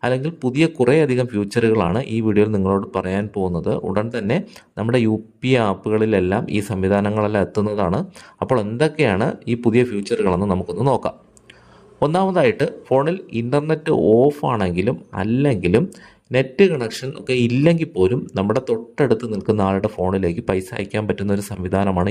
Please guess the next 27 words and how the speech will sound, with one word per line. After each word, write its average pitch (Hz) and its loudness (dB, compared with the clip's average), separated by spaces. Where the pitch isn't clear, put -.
യു 101 0
പി - 2
ഐ 117 6
ലൈറ്റ് 101 0
എക്സ് - -4
എന്ന് 113 0
പറയുന്നത്. 85 -2
യു 104 -2
പി 131 2
ഐ 123 2
ലൈറ്റ് 107 -2
എന്നല്ല, 101 0
യു 120 2
പി 143 6
ഐ 143 4
ലൈറ്റ് 104 -6
എക്സ് - -4
എന്ന് 123 -2
പറയുന്നത്. 87 -2
അതായത് 113 0
ഫോണിലെ 160 0
നിയർ 147 2
ഫീൽഡ് 165 -2
കമ്മ്യൂണിക്കേഷൻ 135 -2
സാങ്കേതിക 135 2
വിദ്യ 123 2
ഉപയോഗിച്ചിട്ടാണ് 110 0